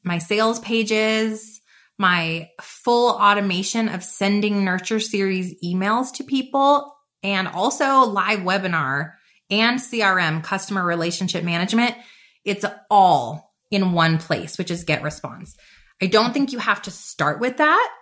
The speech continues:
but I think if you want to start with that, it's wonderful because you don't have to then transition later. And it's very inexpensive. I wanna say it's forty dollars a month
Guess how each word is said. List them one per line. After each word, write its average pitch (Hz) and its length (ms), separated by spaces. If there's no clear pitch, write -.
but 208 100
I 196 120
think 220 200
if 214 140
you 202 140
want 160 460
to 262 140
start 262 360
with 277 180
that, 285 320
it's 196 140
wonderful 185 500
because 220 280
you 196 80
don't 185 140
have 190 160
to 185 80
then 185 200
transition 175 600
later. 160 440
And 196 220
it's 185 120
very 247 380
inexpensive. 208 680
I 170 220
wanna 220 280
say 240 380
it's 220 140
forty 196 400
dollars 226 400
a 226 40
month 214 440